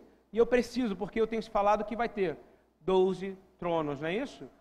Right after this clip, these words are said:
Um pra cada tribo, doze, um pra cada apóstolo, não é isso? Que nem apóstolo, não tem quinhentos mil apóstolos, queridão. Tem a função apostólica. Trono só tem doze.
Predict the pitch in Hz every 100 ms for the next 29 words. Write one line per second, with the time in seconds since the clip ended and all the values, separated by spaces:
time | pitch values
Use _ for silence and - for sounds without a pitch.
0 | - 165 208 202 190 190 190 170 170 165
1 | 202 180 147 196 214 196 190 180 - 156
2 | 151 156 151 165 247 277 - 117 _ _
3 | _ _ _ _ _ _ _ _ _ _
4 | _ _ _ - 185 196 240 - 196 185
5 | 185 196 262 226 - 190 190 180 175 170
6 | 156 165 165 170 139 - 127 120 110 -
7 | _ _ 175 190 - 190 - 196 208 233
8 | 220 - 185 160 143 120 107 - _ _
9 | - 165 208 220 240 277 277 170 135